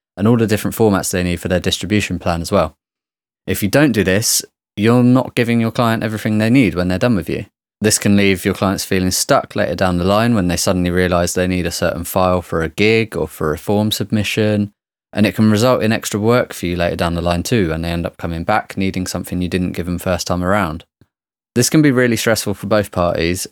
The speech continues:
and it can be a nightmare if you find out you've deleted the files or if you don't have a certain plugin anymore that you were using in the session. Things can get out of hand really quickly, so you need to make sure you're doing it.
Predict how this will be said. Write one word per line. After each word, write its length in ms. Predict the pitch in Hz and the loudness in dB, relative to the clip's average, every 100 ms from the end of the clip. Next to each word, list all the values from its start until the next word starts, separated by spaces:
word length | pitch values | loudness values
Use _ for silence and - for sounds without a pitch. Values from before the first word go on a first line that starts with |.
| - | -4
and 400 | 98 98 95 92 | -2 0 0 -2
it 140 | 107 - | -6 -4
can 120 | 101 | 0
be 140 | 104 | 0
a 60 | 98 | 2
nightmare 680 | 101 113 120 117 90 87 85 | 2 2 2 0 -4 -4 -4
if 120 | - | -6
you 60 | |
find 260 | 87 98 92 | -4 -2 0
out 160 | 92 - | 0 -2
you've 120 | 90 | -6
deleted 460 | 95 98 98 - | -2 0 0 -2
the 60 | 98 | -8
files 760 | - 110 110 110 110 110 107 98 - | -4 0 2 2 2 0 0 -4 -8
or 220 | 90 85 | -6 -4
if 120 | 85 | -4
you 60 | 101 | -4
don't 220 | 98 98 | -2 -2
have 140 | 92 90 | -4 -6
a 40 | |
certain 320 | - 95 87 | -4 -4 -4
plugin 380 | 82 101 107 101 | -2 -2 0 0
anymore 440 | 98 98 98 101 101 | 0 0 0 0 -2
that 120 | - | -4
you 80 | 87 | -4
were 80 | |
using 400 | 87 87 90 90 | -4 -4 -4 -4
in 100 | 87 | -6
the 80 | 82 | -6
session. 560 | 85 101 98 104 101 95 _ _ _ - | -2 -2 -2 0 0 -2 _ _ _ 0
Things 240 | 135 131 | 2 2
can 80 | 135 | 2
get 140 | 123 | 2
out 160 | 107 110 | 0 -2
of 80 | 92 | -2
hand 240 | 104 95 | -2 0
really 180 | 95 87 | -2 -2
quickly, 400 | - 92 - 90 | -2 -4 -4 -8
so 160 | - | -6
you 140 | 90 92 | -4 0
need 200 | 101 101 | 0 -2
to 80 | 104 | -2
make 160 | 101 | -4
sure 180 | - 95 | -4 -6
you're 100 | 85 | -4
doing 240 | 85 82 80 | -4 -6 -6
it. 160 | - | -10